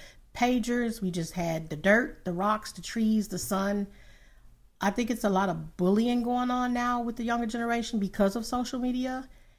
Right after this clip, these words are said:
And you can even try to have a positive social media page, but somebody is gonna find something negative about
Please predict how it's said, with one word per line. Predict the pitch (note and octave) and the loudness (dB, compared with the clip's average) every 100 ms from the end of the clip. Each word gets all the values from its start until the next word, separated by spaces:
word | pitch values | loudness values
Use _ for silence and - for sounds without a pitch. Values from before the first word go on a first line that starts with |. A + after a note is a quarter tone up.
| _ _ | _ _
And | - F#3+ G3 G3 G3 - | -2 4 6 4 2 -4
you | G3+ G3+ | 0 0
can | B3+ C#4 | 2 2
even | C4+ C4+ | 2 2
try | C4 B3 | 2 0
to | |
have | A#3 A#3+ | 2 2
a | G#3+ | 0
positive | - - G#3 A#3+ B3 | 0 2 2 4 0
social | C4 C4 B3+ | 0 -2 0
media | B3 A#3+ A#3 | 0 0 -2
page, | A#3+ A#3+ A#3+ G3 | 0 0 -2 -2
but | F#3 | -4
somebody | - - G3+ A#3+ B3+ B3+ B3+ | -4 -2 2 6 6 6 4
is | A#3 | 0
gonna | A3+ A3 | 2 2
find | G#3+ G3+ G3 | 2 -2 -2
something | - G#3+ A3+ A#3 F#3+ | -4 -4 -2 2 4
negative | F#3 G#3+ A#3 | 4 2 0
about | G#3 F#3+ F3+ - | 0 2 0 -2